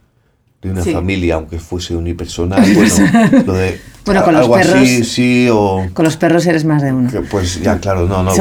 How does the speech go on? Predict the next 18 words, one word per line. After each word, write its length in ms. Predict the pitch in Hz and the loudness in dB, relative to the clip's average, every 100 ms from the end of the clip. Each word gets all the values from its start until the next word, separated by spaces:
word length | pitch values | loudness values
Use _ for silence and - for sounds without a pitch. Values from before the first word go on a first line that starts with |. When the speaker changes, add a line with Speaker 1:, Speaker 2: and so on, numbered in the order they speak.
| 185 | 2
Speaker 1:
bueno, 160 | 180 | 2
también 180 | 180 156 | 4 2
Speaker 2:
enormes. 60 | 117 | 2
Speaker 1:
tengo 180 | 101 | 0
pareja 480 | 95 101 113 - 113 | 0 0 -2 0 0
y, 60 | 113 | 2
Speaker 2:
Dios 160 | 175 | 2
Speaker 1:
bueno, 220 | 170 147 196 | 4 4 4
y 40 | |
Speaker 2:
mío. 80 | 208 | 4
Speaker 1:
eso, 320 | 185 240 202 | 4 4 4
¿no? 60 | 156 | 4
Pero, 280 | 104 104 101 - 262 - 214 | 2 2 0 -6 -4 -2 0
pero 200 | 131 127 | 2 2
que, 420 | 123 117 113 107 110 | 2 2 4 2 0
que 120 | 110 | 0
no 180 | 123 127 | 0 0
se... 580 | 131 123 117 113 110 | 0 2 2 2 0